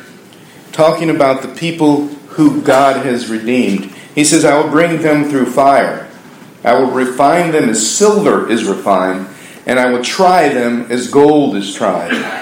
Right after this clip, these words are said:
And they shall call on my name,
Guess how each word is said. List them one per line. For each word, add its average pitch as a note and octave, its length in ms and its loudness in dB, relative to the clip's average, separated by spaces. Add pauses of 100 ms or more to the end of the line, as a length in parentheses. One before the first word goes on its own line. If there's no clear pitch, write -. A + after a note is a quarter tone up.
(640)
And C3 140 2
they F#3+ 140 4
shall F3 300 0
call F#3+ 280 2
on G3+ 120 2
my F3+ 180 2
name, B2+ 560 0